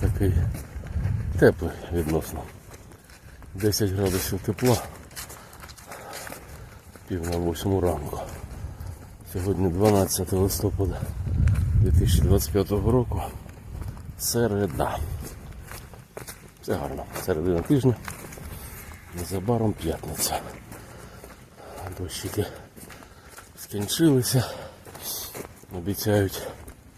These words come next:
гарну бездощову погоду, але вологу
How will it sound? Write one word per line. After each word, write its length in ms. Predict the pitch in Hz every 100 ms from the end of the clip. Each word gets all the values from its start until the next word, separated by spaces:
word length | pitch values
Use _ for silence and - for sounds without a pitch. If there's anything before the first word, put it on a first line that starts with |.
| - - - - - - - - - - - - - -
гарну 400 | 92 98 90 85
бездощову 720 | 85 80 92 - 101 92 98
погоду, 460 | 95 117 151 127 - - - - - - - - - - - - - - - - - - - - - - - - - -
але 180 | 87 95
вологу 560 | 101 98 104 113 143